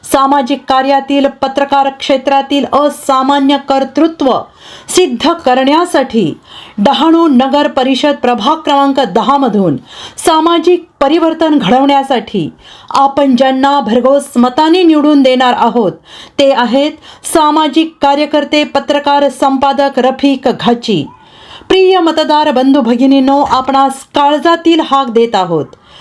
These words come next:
आपल्या प्रभाग क्रमांक दहाचे रूप बदलूया. भारतीय राष्ट्रीय काँग्रेस पक्षाचे उमेदवार रफिक घाची यांना प्रचंड मताधिक्याने निवडून देऊया.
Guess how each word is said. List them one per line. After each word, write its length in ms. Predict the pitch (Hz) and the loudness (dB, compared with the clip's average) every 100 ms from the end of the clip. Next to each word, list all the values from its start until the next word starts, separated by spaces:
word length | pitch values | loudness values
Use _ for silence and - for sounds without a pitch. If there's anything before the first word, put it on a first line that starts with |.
| - - | -16 -4
आपल्या 480 | 277 269 277 285 285 | -2 0 0 0 0
प्रभाग 480 | 277 - 240 226 320 | -2 -4 -2 0 -2
क्रमांक 460 | 320 294 294 294 | -2 0 0 0
दहाचे 600 | 277 196 240 277 269 285 | -2 0 0 0 0 0
रूप 300 | 262 269 262 | 2 0 0
बदलूया. 640 | 233 220 190 208 202 160 127 - _ - - - | -2 -2 0 0 2 0 -2 -10 _ -20 -20 -4
भारतीय 480 | - 233 330 330 330 339 | -2 0 0 0 2 2
राष्ट्रीय 480 | 320 269 294 302 294 294 - | 2 0 -2 0 0 -2 -2
काँग्रेस 420 | 247 262 285 269 | -2 0 0 -2
पक्षाचे 480 | - 247 285 262 269 | -4 -4 -2 -2 0
उमेदवार 600 | 247 240 285 254 226 160 - - - - | 2 2 0 0 0 -2 -8 -16 -10 -2
रफिक 380 | 294 294 330 175 | -2 0 -2 0
घाची 360 | 233 254 302 330 277 | -2 0 0 0 2
यांना 280 | 247 277 269 | 0 0 0
प्रचंड 520 | 269 254 254 302 302 | 0 -2 0 2 2
मताधिक्याने 960 | 277 254 277 269 247 240 285 269 277 302 | 2 0 0 0 -2 -2 -2 0 2 2
निवडून 540 | 233 247 269 370 349 | 2 2 2 2 2
देऊया. 520 | 311 277 262 220 170 | 2 0 2 2 0